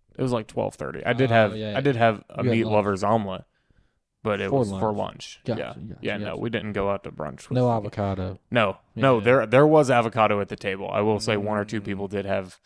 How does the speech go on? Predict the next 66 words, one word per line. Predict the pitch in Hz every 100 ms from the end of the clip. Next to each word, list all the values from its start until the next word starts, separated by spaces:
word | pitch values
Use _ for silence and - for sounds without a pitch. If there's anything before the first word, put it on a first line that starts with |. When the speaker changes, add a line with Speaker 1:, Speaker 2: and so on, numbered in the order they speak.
| _ _ _
Speaker 1:
avocado, | 110 - 104 78 69 69
avocado, | 50 90 - - 64 55
whatever | 69 95 85
you | 85
wanna | 95
say. | 104 98
Speaker 2:
Mm. | 95 90 87 87 _ _ _ _ -
Speaker 1:
Um, | 113 101 101
I | 113
did | 107
not | 101 -
partake | 120 123 117
in | 110
that, | 80 -
so | -
no. | 92
Speaker 2:
Ah, | 92 95
that's, | 101 -
that, | 113 110
that's | 113 -
good. | 120 117
Good | 117 120
Speaker 1:
<laughs> |
That's | 113
Speaker 2:
to | 120
know. |
Speaker 1:
our, | 117 107 - _
that's | 131 127
our | 123
breaking | 107 110 110 104
point | 110 107 -
for | 107
brunch. | 95 104 98 -
Me | 107
and | 101
Speaker 2:
That's | 101
Speaker 1:
Jason | 98 104
are |
Speaker 2:
good. | 101
Speaker 1:
not | 95
brunch | 107 98 -
guys, | 104 98 104 - _ 87
or | 107 104
at | 104
least | 101
don't | - 101
like | 95
to | -
say | 101 - 101
that | 95 98 -
we're | 107
Speaker 2:
We | 131
Speaker 1:
going | 135
Speaker 2:
don't | 160
Speaker 1:
to | 151
Speaker 2:
like | -
Speaker 1:
get, | 135
Speaker 2:
the |
idea | 117 110 110 107
Speaker 1:
we |
Speaker 2:
of | 120
Speaker 1:
don't | 123
like |
to | 110
say | 104
Speaker 2:
spending | 113